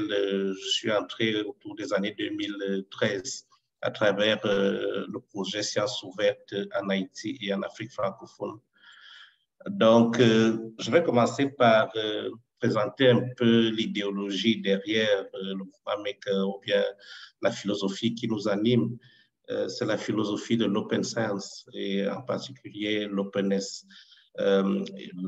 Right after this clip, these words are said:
l'openness que nous considérons, euh, avec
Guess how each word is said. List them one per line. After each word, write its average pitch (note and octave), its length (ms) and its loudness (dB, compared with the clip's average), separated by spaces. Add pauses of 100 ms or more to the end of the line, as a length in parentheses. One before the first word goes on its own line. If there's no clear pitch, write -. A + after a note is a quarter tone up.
(140)
l'openness A2 600 2
que A2+ 280 -2
nous A2 180 -2
considérons, A2 920 -2
euh, G#2 460 -8
avec G#2 360 -8